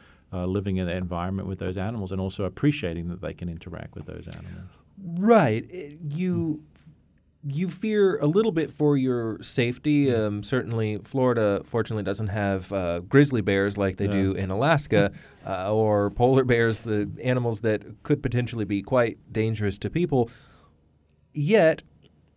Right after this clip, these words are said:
Speaker 2: with something like a Florida panther, an endangered species, am, am I
Speaker 1: Yes.
Speaker 2: correct? You don't want any more potential for, uh, accidents with automobiles,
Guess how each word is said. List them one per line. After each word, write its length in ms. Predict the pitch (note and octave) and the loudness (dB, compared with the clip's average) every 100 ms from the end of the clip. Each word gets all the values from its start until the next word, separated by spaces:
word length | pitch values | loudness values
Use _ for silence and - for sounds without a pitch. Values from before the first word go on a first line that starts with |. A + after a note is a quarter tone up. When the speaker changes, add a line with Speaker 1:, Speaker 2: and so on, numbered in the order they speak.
| _ - | _ -6
Speaker 2:
with 240 | G3 A#3 | -4 -2
something 600 | - G#3 G3+ F#3 E3+ D3 - | 0 0 2 0 -2 -4 0
like 320 | A3 B3+ - | 2 2 0
a 260 | B2 A2 | 2 2
Florida 380 | - C3+ C3 A#2 | 0 2 4 4
panther, 600 | - D3+ E3 D#3+ A2+ A2 - - | 2 0 0 0 -2 -2 -8 -12
an 300 | - B2+ B2+ - | -2 0 0 -2
endangered 560 | C3+ C#3 G3+ C4 D3+ | 0 2 2 2 -2
species, 480 | - A#3 B3 G2 E2+ | -2 -2 -2 -2 -4
am, 160 | F#2 F#2+ | -4 -2
am 100 | G#2+ | 0
I 60 | |
Speaker 1:
Yes. 100 | G#2+ | 0
Speaker 2:
correct? 300 | B2+ C3 E3 - - - _ - C#3 - _ _ - | 2 2 0 -6 -20 -20 _ -14 -14 -14 _ _ 0
You 100 | G3+ | 2
don't 320 | G#3+ A3+ D#3+ | 4 4 2
want 320 | C3+ D3+ D3+ C3 | 2 2 2 0
any 420 | C3 C3+ B2+ A#2+ - | 0 0 0 -4 -10
more 340 | - B2+ C#3 C3+ | -8 0 2 2
potential 520 | C3 - C#3 B2 B2 | 0 0 0 2 -2
for, 560 | A#2 C3+ A#2+ A#2 A2 G#2 - _ _ _ - _ | -2 -4 0 2 2 -2 -10 _ _ _ -20 _
uh, 260 | - B1+ G1+ - _ _ _ _ _ _ _ _ | -14 -14 -14 -20 _ _ _ _ _ _ _ _
accidents 500 | C3 C3 D3+ C3 B2+ | -4 0 2 2 2
with 140 | B2 - | 0 2
automobiles, 800 | A#2+ B2 A#2+ G2 F2+ D#2 - - | 4 4 2 0 -2 -4 -10 -18